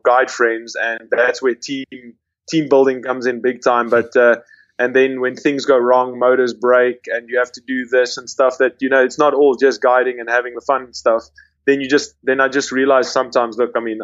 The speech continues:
my os-, my office is the Seychelles. Um, I've, I'm doing my dream job,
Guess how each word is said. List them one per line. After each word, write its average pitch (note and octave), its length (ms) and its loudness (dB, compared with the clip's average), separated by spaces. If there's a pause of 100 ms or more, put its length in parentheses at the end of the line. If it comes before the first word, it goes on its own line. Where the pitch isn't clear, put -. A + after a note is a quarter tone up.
my A#2 160 0
os-, B2 380 0
my A#2+ 140 0
office C#3+ 380 0
is B2 140 -14
the B2 80 -6
Seychelles. A2+ 680 2 (460)
Um, A2+ 420 0
I've, A#2+ 240 -2 (280)
I'm A#2 280 -4
doing B2 440 -4 (480)
my B2 260 -2
dream C3 400 -4
job, A#2 360 4